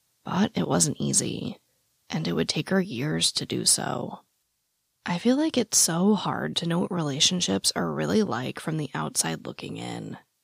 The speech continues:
But given Adam's history and Crystal's statements that Adam would become violent with her when he was upset, even choking Crystal while she was pregnant with Harmony,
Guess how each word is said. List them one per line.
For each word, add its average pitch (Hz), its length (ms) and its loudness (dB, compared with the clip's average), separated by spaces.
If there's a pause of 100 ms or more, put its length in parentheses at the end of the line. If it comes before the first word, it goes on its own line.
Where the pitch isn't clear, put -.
(300)
But 196 320 0 (100)
given 214 360 4
Adam's 170 380 0
history 190 680 2
and 214 340 0
Crystal's - 460 0
statements 180 580 0
that - 200 0
Adam 175 320 2
would 196 140 2
become 147 400 -4
violent 196 400 2
with 156 180 -4
her 139 240 -2
when 160 160 0
he 151 180 -6
was 113 200 0
upset, - 640 0 (100)
even 180 400 0
choking 180 480 0
Crystal 131 440 -2
while - 200 -6
she - 160 0
was - 160 0
pregnant 214 520 0
with - 120 -10
Harmony, 139 760 -4